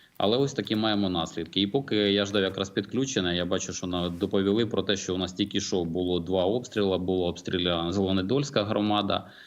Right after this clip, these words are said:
це десь приблизно там на початку першої, і трошки пізніше на межі також була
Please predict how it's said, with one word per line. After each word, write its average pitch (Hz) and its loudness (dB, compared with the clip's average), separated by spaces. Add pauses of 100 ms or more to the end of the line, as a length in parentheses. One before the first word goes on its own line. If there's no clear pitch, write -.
це 104 0
десь 92 -2
приблизно 95 0
там 87 -4
на 87 0
початку 92 -2
першої, 90 -2
і 98 0
трошки 104 0
пізніше 101 0
на 85 0
межі 92 0
також 92 -2
була 87 0